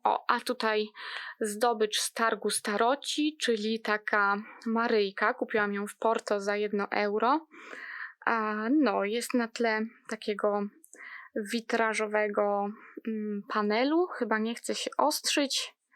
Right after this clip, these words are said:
No cóż, ale można sobie jakoś tam ją wyobrazić.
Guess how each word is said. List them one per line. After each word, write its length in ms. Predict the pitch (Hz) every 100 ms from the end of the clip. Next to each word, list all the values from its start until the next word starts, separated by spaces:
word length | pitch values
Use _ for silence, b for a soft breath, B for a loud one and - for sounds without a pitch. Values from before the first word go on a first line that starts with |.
| B B B B B
No 120 | 247
cóż, 420 | 247 - 208 - -
ale 220 | - 226
można 320 | 240 226 226 226
sobie 380 | 240 220 214 - _ _ B B B
jakoś 340 | 220 - 214 -
tam 200 | 208 208
ją 220 | 208 220 - - B
wyobrazić. 920 | 233 247 233 208 190 185 190 190 -